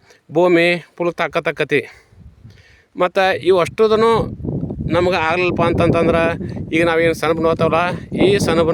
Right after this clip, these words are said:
ನಾವು ಇದನ್ನು ಬೇಸಾಯ ಮಾಡಿಕ್ಯಾರ, ಇದರಿಂದ ನಾವು ಗೊಬ್ಬರ ಮಾಡಿಕೊಂಡ್ರೆ ನಮ್ಮ ಭೂಮಿನೂ ಫುಲ್ ಫಲವತ್ತಾಕತ್ತಂತ ಕ್ಯಾರ ನಾನು ರೈತ ಬಾಂಧವರಿಗೆ ನಾನು ಹೇಳ ಬಯಸ್ತೇನೆ. ಇನ್ಮೇಲೆ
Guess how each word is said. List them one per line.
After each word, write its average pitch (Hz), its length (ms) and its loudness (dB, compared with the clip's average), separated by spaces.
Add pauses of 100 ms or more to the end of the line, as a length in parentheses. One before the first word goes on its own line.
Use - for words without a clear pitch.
ನಾವು 160 160 2 (500)
ಇದನ್ನು 196 200 2 (100)
ಬೇಸಾಯ 175 260 0 (120)
ಮಾಡಿಕ್ಯಾರ, 160 360 0 (500)
ಇದರಿಂದ 175 320 4
ನಾವು 170 200 2
ಗೊಬ್ಬರ 143 180 0 (100)
ಮಾಡಿಕೊಂಡ್ರೆ 160 460 0 (540)
ನಮ್ಮ 190 260 2
ಭೂಮಿನೂ 165 340 0 (160)
ಫುಲ್ 165 220 -2 (1000)
ಫಲವತ್ತಾಕತ್ತಂತ 165 640 0 (100)
ಕ್ಯಾರ 160 160 0 (360)
ನಾನು 160 180 0
ರೈತ 160 240 0
ಬಾಂಧವರಿಗೆ 160 420 2 (280)
ನಾನು 156 180 2 (160)
ಹೇಳ 156 120 -2 (100)
ಬಯಸ್ತೇನೆ. 160 360 0 (3500)
ಇನ್ಮೇಲೆ 190 260 2